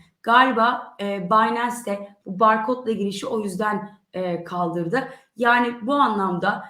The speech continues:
e, bir anahtar konusu yine gündeme geldi. Anahtar konusu gündeme geldiği için buradan da ikinci bir foot bizlere akıyor ne yazık ki. İşte Mevlam yağdırıyor. Food oldu mu da yağdırıyor yani.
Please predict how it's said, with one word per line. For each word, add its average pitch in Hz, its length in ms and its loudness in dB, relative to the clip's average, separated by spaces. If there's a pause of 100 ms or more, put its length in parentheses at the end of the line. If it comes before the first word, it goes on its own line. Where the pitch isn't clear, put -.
(280)
e, 202 240 -2
bir 262 160 -2 (100)
anahtar 247 560 0
konusu 240 440 -4
yine 202 240 -4
gündeme 175 480 -4
geldi. 175 560 -2 (260)
Anahtar 247 500 0
konusu 202 380 -6
gündeme 220 340 -4
geldiği 196 420 0
için 269 240 -8 (260)
buradan 233 380 0
da 190 40 -2
ikinci 220 500 -4
bir 185 140 -4
foot 277 240 -10 (320)
bizlere 220 600 0
akıyor 233 440 -2
ne 208 60 -2
yazık 180 360 -4
ki. - 300 -16
İşte - 220 -16
Mevlam 202 500 -4
yağdırıyor. 240 640 -4 (240)
Food 240 220 -6
oldu 233 280 6
mu 202 140 -2
da 247 80 0
yağdırıyor 254 560 4
yani. 170 480 -2